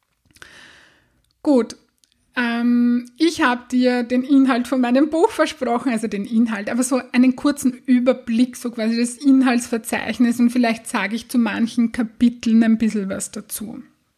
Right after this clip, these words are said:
Aber ich werde mich eher, eher kurz halten.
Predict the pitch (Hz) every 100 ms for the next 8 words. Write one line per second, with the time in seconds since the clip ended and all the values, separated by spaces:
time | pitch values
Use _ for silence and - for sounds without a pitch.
0 | _ _ _ _ - 254 240 247 226 247
1 | 254 240 226 240 240 247 - - - -
2 | _ _ - 226 226 - 240 226 - 214
3 | 214 220 - -